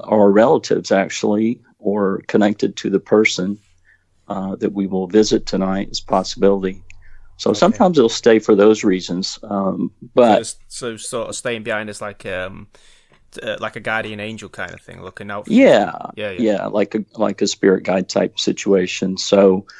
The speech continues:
Speaker 1: but the main thing is when we go in and we counsel and we explain the options they have, if they choose to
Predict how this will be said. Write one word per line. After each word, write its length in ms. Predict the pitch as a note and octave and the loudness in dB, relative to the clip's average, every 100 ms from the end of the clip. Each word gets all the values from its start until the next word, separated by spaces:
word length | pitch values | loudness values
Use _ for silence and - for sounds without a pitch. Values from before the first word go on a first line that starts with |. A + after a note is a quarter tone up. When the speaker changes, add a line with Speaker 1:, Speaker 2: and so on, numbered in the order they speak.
| - - | -20 0
Speaker 1:
but 120 | A#2+ A#2+ | 0 4
the 80 | |
main 300 | C3+ D#3+ F#3+ | 6 6 4
thing 260 | F3+ A2+ G#2+ | 4 4 6
is 300 | G2+ G2+ - | 4 2 -4
when 160 | A#2 G#2+ | -2 2
we 100 | D3+ | 4
go 240 | D3 D3 | 4 4
in 360 | C#3 B2+ G#2+ G#2 | 4 4 4 2
and 100 | F2+ | 2
we 120 | A2 | 0
counsel 800 | G#2+ B2 A#2 A#2 G2+ F#2 F#2+ A2 _ | 2 2 2 2 0 -2 -2 -10 _
and 220 | A2 G#2 | -2 0
we 160 | G#2+ A2+ | 2 2
explain 420 | A2 - A2 A2 | 0 0 2 4
the 120 | G2 | 4
options 440 | G2 G#2+ - F#2+ F#2+ | 4 2 0 -2 0
they 160 | G2 | 0
have, 400 | F#2 G2 F#2 F#2 - _ - _ _ | 0 0 0 0 -4 _ -20 _ _
if 160 | - - | -2 2
they 140 | D3 | 0
choose 360 | - - E3+ - | 2 4 4 2
to 140 | - | -8